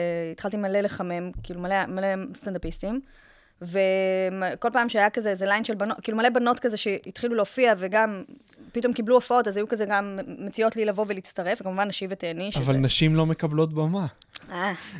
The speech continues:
Speaker 2: <laughs> אין אף גבר,
Speaker 1: אוי.
Speaker 2: בשביל, אני רק אגיד את זה,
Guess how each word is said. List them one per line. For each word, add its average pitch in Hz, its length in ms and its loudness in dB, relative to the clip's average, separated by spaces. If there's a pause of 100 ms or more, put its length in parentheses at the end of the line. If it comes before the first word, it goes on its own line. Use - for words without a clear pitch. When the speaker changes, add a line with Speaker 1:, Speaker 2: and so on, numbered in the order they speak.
(280)
Speaker 2:
<laughs> 202 1200 0
אין 262 260 2
אף 233 160 4 (140)
גבר, 247 240 8
Speaker 1:
אוי. 277 120 6 (260)
Speaker 2:
בשביל, 175 480 2
אני 180 300 2
רק 233 180 2
אגיד 208 260 2
את 185 160 4
זה, 156 160 6